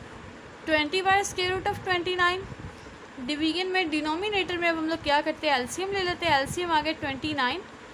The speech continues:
फ़ाइव माइनस टू। न्यूमरेटर में भी एलसीएम लेंगे, एलसीएम आ गया square root of twenty nine, six plus twenty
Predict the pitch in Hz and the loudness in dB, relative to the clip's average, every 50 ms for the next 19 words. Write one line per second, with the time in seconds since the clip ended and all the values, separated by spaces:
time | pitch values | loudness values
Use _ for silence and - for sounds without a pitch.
0 | - - - - - - - - - - - 262 240 240 240 262 320 311 285 254 | -16 -16 -16 -14 -12 -12 -12 -10 -6 0 2 4 4 4 4 2 0 -2 -2 0
1 | 240 233 226 220 220 240 262 - - - - 220 226 - - - - - - - | 0 0 0 0 -4 -6 -8 -8 -10 -10 -10 -10 -10 -12 -14 -14 -14 -14 -14 -14
2 | - - - - - - - - - - 285 277 302 320 339 392 415 415 415 392 | -14 -16 -16 -14 -12 -12 -12 -12 -10 -8 -4 -2 0 0 2 2 2 2 2 2
3 | 427 427 415 403 403 392 349 302 285 294 - - 392 415 403 392 381 370 359 349 | 2 0 0 2 2 4 6 6 6 4 2 0 -2 0 0 0 0 0 2 2
4 | 339 294 277 285 285 - 359 370 359 320 277 254 247 247 285 302 311 - - - | 4 4 4 2 0 0 -2 0 2 4 4 4 4 4 2 2 2 0 -2 0
5 | 302 285 285 285 285 - 302 294 - - 277 254 240 240 320 339 370 392 403 427 | 2 2 2 2 0 -2 -2 -4 -4 -4 -4 -2 -2 -2 0 0 2 2 2 2
6 | 466 - - - - - - - - - - - - - - - - - - - | 0 -4 -8 -12 -14 -16 -16 -16 -16 -16 -16 -16 -16 -16 -16 -16 -16 -16 -16 -14
7 | - - - 359 349 339 - - - - - 285 302 311 - - - - 359 359 | -12 -6 -2 -2 -2 -2 -4 -8 -8 -2 2 2 2 2 0 -6 -6 -2 -2 0
8 | 359 339 - 403 | 0 -2 -2 -4